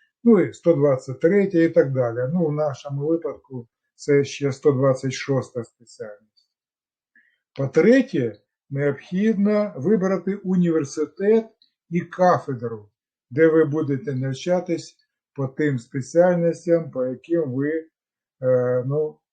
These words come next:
бу-, вибрали. І оце, е, так сказати,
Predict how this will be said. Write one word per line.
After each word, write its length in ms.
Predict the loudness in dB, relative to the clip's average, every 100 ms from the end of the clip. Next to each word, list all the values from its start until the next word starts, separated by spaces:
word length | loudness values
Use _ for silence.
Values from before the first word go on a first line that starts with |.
| _
бу-, 360 | -6 -4 -4 -4
вибрали. 640 | 0 0 0 -4 -8 -18 _ _ _ _ _ _ _ _ _ _ _ _ _ _ _ _ _
І 640 | -8 -4 -2 -2 0 2 6 8 8 6 2 -4 -10 -20 _ _ _ _ _
оце, 840 | -4 -4 -4 -4 4 6 8 6 0 -2
е, 200 | -2 0
так 200 | -2 -2
сказати, 420 | 0 0 0